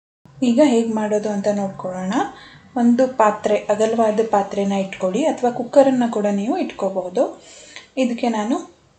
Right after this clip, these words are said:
ಎರಡು ಟೇಬಲ್ ಸ್ಪೂನ್ ಎಣ್ಣೆನ ಯೂಸ್ ಮಾಡ್ತಾ ಇದ್ದೀನಿ.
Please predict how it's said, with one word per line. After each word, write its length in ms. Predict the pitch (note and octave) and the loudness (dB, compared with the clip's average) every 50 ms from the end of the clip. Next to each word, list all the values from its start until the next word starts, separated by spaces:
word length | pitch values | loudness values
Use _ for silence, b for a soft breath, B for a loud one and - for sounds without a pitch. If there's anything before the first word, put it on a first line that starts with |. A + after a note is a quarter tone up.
| _ _ _ | _ _ _
ಎರಡು 400 | - A3+ A3 B3+ C4+ A#3+ C4 B3 | 2 2 4 4 2 0 0 0
ಟೇಬಲ್ 280 | - B3 A3 A3+ B3 A#3+ | 2 2 2 2 2 0
ಸ್ಪೂನ್ 260 | - - - B3 A#3 | 0 0 0 2 2
ಎಣ್ಣೆನ 360 | A#3 A3 G#3+ A3 A3+ A3 A3 B3+ E4 G#4 G4+ - - _ _ _ _ b b b b b b b b b _ _ _ _ _ - | 2 0 -2 -4 -4 -2 0 0 -2 -2 -4 -8 -18 _ _ _ _ b b b b b b b b b _ _ _ _ _ -2
ಯೂಸ್ 220 | A#3 A3+ A#3+ A3 A3 | 4 4 4 4 4
ಮಾಡ್ತಾ 320 | G#3+ G#3 G3+ G3 - G3+ | 2 0 0 0 0 0
ಇದ್ದೀನಿ. 540 | G3 F#3+ F#3+ F#3+ F#3+ G#3 D4 A4 A#4 - | 0 0 0 -2 0 0 0 0 -2 -6